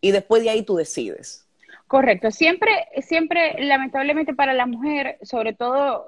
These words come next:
Speaker 2: nos comenzamos a dar cuenta, nosotros les hacemos a las niñas una encuesta prediagnóstico cuando las conocemos para saber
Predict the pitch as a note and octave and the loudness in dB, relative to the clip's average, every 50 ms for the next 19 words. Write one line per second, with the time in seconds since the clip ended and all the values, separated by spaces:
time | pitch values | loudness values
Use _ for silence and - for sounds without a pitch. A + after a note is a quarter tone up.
0 | - - A3 A3+ B3 A#3 - - A3+ A3 A3 A#3+ A3 A3+ B3 C4+ C4+ C4+ C4+ - | -14 -14 -10 -8 -8 -8 -8 -8 -8 -8 -4 -4 -4 -4 -4 -4 -4 -4 -4 -2
1 | - C#4+ C4+ A#3 A3+ G#3+ - G3+ G#3 A3+ A#3+ B3+ C4 C4 - C4 B3 B3 B3 A#3+ | -4 -4 -4 -6 -8 -12 -10 -8 -6 -6 -4 -4 -4 -6 -6 -6 -6 -4 -4 -4
2 | A#3 B3 C4 C#4+ C#4+ B3+ G#3+ G3 G3 G#3 - _ _ _ _ - - - _ _ | -4 -2 -2 -2 -4 -4 -6 -10 -12 -12 -12 _ _ _ _ -20 -20 -20 _ _
3 | - C4 B3+ B3 B3 - - C#4 C4+ C4 - D4 B3 A#3 - C4 B3 B3 A#3+ C4 | -2 -2 0 0 -2 0 2 2 2 4 4 2 0 2 2 2 2 4 4 4
4 | B3+ C#4 C4+ D4+ C#4 - B3 G3+ A3 G3+ - G#3+ G3+ G3+ G3+ G3+ G#3 G#3+ - - | 2 2 2 0 -2 -4 -2 -2 -2 0 2 0 0 2 2 0 0 0 -2 -2
5 | A3+ A#3 C4+ C#4+ - D4 B3+ C4+ C#4 - - C4 B3 A#3+ - C4+ B3 C4 D#4+ D#4 | -2 -2 -2 -4 -4 -4 -2 -2 -2 -2 0 0 0 0 -2 -4 -4 -2 -2 -2
6 | C#4 B3+ A3+ - | -2 -4 -6 -10